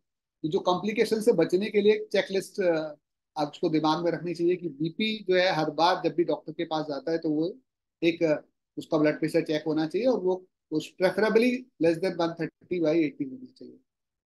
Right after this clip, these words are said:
हमने अपने वजन का ध्यान रखना है, ताकि हम अपना वजन जब check होता है, तो इसीलिए एक, अ, हम लोग जो diabetic specific clinic है, उस पर इस तरीके की एक progress report देते हैं, जिसमें हम इन सब चीजों का check समय समय पर करते रहते हैं।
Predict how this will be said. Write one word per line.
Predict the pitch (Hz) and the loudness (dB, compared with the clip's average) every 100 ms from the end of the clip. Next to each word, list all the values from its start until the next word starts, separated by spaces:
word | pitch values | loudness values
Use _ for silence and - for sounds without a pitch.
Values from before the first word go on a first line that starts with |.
| _ _ _ _ | _ _ _ _
हमने | 147 165 | -2 0
अपने | 175 175 | 0 0
वजन | 156 147 165 | 0 2 2
का | 185 | 2
ध्यान | 170 165 | 2 2
रखना | 170 175 | 0 -2
है, | 185 | -2
ताकि | 180 151 165 | -2 -4 -4
हम | 151 147 | -4 -6
अपना | - 143 | -8 -8
वजन | 131 131 170 160 _ _ 151 | -4 -2 -4 -6 _ _ -8
जब | |
check | - 160 156 | 0 -2 0
होता | 165 | 0
है, | 180 | 0
तो | 180 | 0
इसीलिए | 175 196 190 180 | -2 0 2 2
एक, | - - | 0 -8
अ, | 143 139 - _ _ - | -10 -10 -14 _ _ -4
हम | 151 | 0
लोग | 165 151 | 0 2
जो | |
diabetic | 156 165 170 226 - | 2 2 2 0 -2
specific | - 208 220 226 | -2 -4 -2 -2
clinic | 208 202 208 | 0 0 0
है, | 220 | -2
उस | 214 | 0
पर | 214 | 0
इस | 208 | 2
तरीके | 208 208 214 | 2 0 -2
की | 208 | 2
एक | 208 | 2
progress | 196 180 190 180 | 2 -2 -2 -4
report | 180 185 180 | -4 -2 0
देते | 185 156 | 0 0
हैं, | 131 - _ _ | -4 -8 _ _
जिसमें | 170 165 208 | -6 -2 -2
हम | 190 | 0
इन | 202 180 | -4 -4
सब | 190 185 | -4 -4
चीजों | 185 175 | -2 0
का | 185 | 0
check | 180 175 - | -2 -4 -4
समय | - 170 | -2 -2
समय | 165 160 160 | 0 -2 -2
पर | - | -4
करते | 151 139 135 | -4 -4 -8
रहते | - - | -8 -16
हैं। | 127 | -20